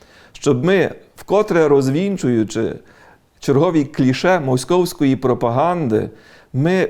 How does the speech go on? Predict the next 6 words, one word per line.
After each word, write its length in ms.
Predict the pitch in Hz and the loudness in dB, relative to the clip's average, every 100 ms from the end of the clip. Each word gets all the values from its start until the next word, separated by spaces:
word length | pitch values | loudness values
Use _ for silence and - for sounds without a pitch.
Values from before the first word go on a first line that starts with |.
| - | -2
відкрили 720 | 107 165 - 160 190 165 160 | -2 -2 0 2 4 4 0
київське 800 | - - - 185 165 156 - 131 | -2 -4 0 0 0 -2 -4 -2
коріння, 720 | - 135 151 160 117 98 95 - | 2 2 4 2 0 -2 -4 -8
е, 240 | - 98 92 | -6 -4 -2
нашої 480 | 104 113 117 104 101 | 0 0 -2 -4 -2
церкви. 540 | - 104 - - 101 | -2 -4 -4 -12 -20